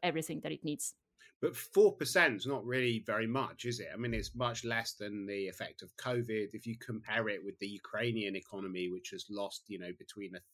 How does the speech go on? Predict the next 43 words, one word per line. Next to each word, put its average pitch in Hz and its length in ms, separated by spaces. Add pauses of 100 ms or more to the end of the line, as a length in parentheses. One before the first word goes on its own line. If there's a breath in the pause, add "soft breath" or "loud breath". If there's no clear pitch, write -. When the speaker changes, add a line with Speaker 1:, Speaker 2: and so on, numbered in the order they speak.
Speaker 2:
third 95 420
and 87 140 (480 soft breath)
forty 107 320
percent 98 480
of 90 80 (160)
its, - 180
uh, 87 220 (180)
revenue, 95 480
it's - 140
a - 100
pretty 120 220
good 110 160
outcome 123 420 (400)
if 95 80
it's - 140
only 95 180
down 180 320
by 180 60 (160)
four 180 180
percent. - 360 (640 soft breath)
Speaker 1:
I'm 330 100 (160)
not - 100
sure 339 300
about 233 300
that, 185 420
'cause 254 460
actually 294 380
during 254 240
the 247 60
covid 320 420
pandemic, 220 640
the 202 100
Russian 220 280
economy 208 400
shrank - 460
by 185 180
only 190 200
two 247 180
percent. 359 380
So - 180
that's - 400
twice 240 400
larger, 214 640